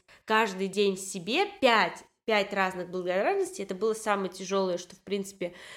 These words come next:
я могла придумать, э, из пси-, письменных практик, потому что когда бывает, потому что бывают дни,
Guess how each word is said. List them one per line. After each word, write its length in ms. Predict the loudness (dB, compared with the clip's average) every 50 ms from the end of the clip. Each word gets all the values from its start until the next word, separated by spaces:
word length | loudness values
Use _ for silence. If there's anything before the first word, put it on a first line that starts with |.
| -18 -12 -6
я 160 | -2 0 2
могла 280 | 2 2 2 2 0 0
придумать, 640 | -2 -4 -8 -2 -2 -2 -2 -2 -6 -8 -10 -16 _ _ _ _ -14
э, 160 | -10 -8 -6
из 180 | -6 -8 -8 -10
пси-, 300 | -12 -14 -14 -14 -14 -14
письменных 560 | -8 -8 -8 -8 -6 -6 -6 -6 -6 -8 -6
практик, 520 | -2 2 2 2 2 0 -4 -4 -4 -4 -8 -18 -20 -20 -20 -16 -12
потому 340 | -8 -2 -2 0 0 0 -2
что 420 | -2 -4 -4 -2 -2 0 0 -2 -4
когда 560 | -6 -6 -4 0 0 2 2 2 2 0 -4 -10 -16 -14 -2 4
бывает, 400 | 4 6 8 8 8 8 6 4
потому 200 | 2 0 0 0
что 160 | -2 -6 -4
бывают 380 | -2 4 6 6 6 6 4
дни, 420 | 2 0 0 4 6 4 4 4